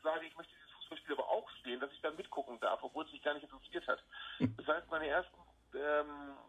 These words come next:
Speaker 1: Berührungen mit Fußball sind, dass ich mit meinen Brüdern zusammen Spiele geguckt hab, die mich nicht interessiert haben,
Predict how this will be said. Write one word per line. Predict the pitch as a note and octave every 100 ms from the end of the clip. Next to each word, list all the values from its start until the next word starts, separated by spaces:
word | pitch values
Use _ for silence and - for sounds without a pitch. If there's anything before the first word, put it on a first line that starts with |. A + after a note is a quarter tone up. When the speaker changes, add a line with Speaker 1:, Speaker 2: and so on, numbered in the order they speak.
| _
Speaker 1:
Berührungen | - - A3 A3 D#3
mit | -
Fußball | G#3 - D#3+ C3
sind, | E3+
dass | E3
ich | -
mit | D3+
meinen | D#3+ D3+
Brüdern | G3 G3+ G3
zusammen | - E3+
Spiele | - - G#3
geguckt | - F#3 -
hab, | -
die | -
mich | E3+
nicht | D#3+ -
interessiert | D3+ - - -
haben, | B2 B2